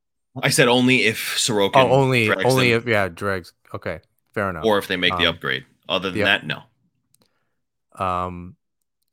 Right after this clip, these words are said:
Speaker 2: does Barzal hit twenty goals, eighty points?
Speaker 1: Yeah, I think so. He's on pace for it.
Speaker 2: He's on pace for it. Um, he's a, at a, exactly a point a game so far. Um,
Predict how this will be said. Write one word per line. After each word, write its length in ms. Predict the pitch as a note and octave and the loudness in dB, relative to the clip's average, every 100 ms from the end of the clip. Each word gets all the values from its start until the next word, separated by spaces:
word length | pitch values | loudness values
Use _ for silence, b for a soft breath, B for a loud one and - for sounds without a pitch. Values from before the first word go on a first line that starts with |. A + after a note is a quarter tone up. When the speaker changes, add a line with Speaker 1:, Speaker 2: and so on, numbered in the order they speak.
| _ _ | _ _
Speaker 2:
does 160 | - B2+ | -4 -2
Barzal 380 | C#3 C3 C#3+ C#3+ | 0 2 2 0
hit 120 | D3+ | -2
twenty 220 | - C#3+ | -4 -4
goals, 260 | C3 C3+ C3 | -4 -4 -4
eighty 180 | A#2 A2+ | -4 -4
points? 380 | A#2+ C3+ D#3 - _ _ _ _ _ _ _ _ _ | -6 -10 -12 -20 _ _ _ _ _ _ _ _ _
Speaker 1:
Yeah, 420 | A2+ C3 C3+ A#2+ B B B B _ _ _ _ _ _ _ _ _ | 0 4 4 2 B B B B _ _ _ _ _ _ _ _ _
I 80 | - | -16
think 220 | - A2+ | -6 -6
so. 280 | - F#2+ F2 - _ _ _ _ | -2 -4 -4 -8 _ _ _ _
He's 160 | A2 A2 | -6 -2
on 160 | A2+ | -2
pace 240 | G2+ F#2+ - | 0 -2 -4
for 240 | D2 D2 | -8 -8
it. 80 | - _ _ _ _ _ _ _ | -8 _ _ _ _ _ _ _
Speaker 2:
He's 220 | _ D#3 | _ -4
on 140 | E3+ D#3 | -2 -2
pace 220 | G#2 - | -6 -8
for 300 | - F2+ E2 | -10 -8 -8
it. 240 | - - | -10 -6
Um, 260 | G#2 F#2+ F#2 | -4 -4 -6
he's 160 | G#2 | -10
a, 260 | G#2+ G#2 G2+ - | -10 -10 -12 -6
at 120 | G2+ | -6
a, 80 | F#2 _ | -6 _
exactly 420 | G#2+ G2+ F#2+ F2+ F#2 | -14 -6 -6 -6 -12
a 60 | |
point 240 | - F#2 D#2+ | -12 -14 -14
a 60 | |
game 200 | D#2+ D#2 | -16 -20
so 200 | E2 E2+ | -18 -18
far. 340 | - C#2+ D2+ - _ _ _ _ | -14 -14 -14 -18 _ _ _ _
Um, 420 | - G2+ F2+ F2+ | -8 -6 -6 -8